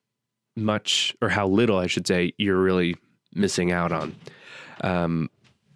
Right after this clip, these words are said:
so yes, that has been a big, uh, big change for me, and, uh,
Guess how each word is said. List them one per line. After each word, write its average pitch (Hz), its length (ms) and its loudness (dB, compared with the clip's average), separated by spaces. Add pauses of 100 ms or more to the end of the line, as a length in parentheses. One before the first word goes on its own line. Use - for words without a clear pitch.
(280)
so 98 540 2 (920)
yes, - 460 -2
that 104 260 0
has - 560 -4
been 98 180 2
a 90 80 2
big, 90 340 2
uh, 85 300 0 (200)
big 101 140 -2
change 95 360 2
for 92 100 2
me, 87 320 2 (380)
and, 87 520 0
uh, 85 360 0